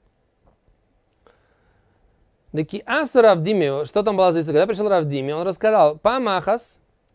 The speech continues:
однажды, шохаху вело явию сефер Торим бойдьем». Однажды не принесли сефер Тора засветло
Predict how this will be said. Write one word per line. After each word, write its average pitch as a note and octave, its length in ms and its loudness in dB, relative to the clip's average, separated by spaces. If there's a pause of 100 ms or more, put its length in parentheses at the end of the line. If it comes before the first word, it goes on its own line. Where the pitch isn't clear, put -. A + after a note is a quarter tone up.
однажды, E3 480 -2
шохаху C4 440 -2
вело G3+ 200 2
явию G3+ 280 0
сефер E3+ 320 -4
Торим G3 320 -2
бойдьем». D#3 480 -2
Однажды A#3+ 360 -2
не A3+ 120 -2
принесли G3+ 340 -2
сефер G3 320 -6
Тора A#3 300 2
засветло F3 640 0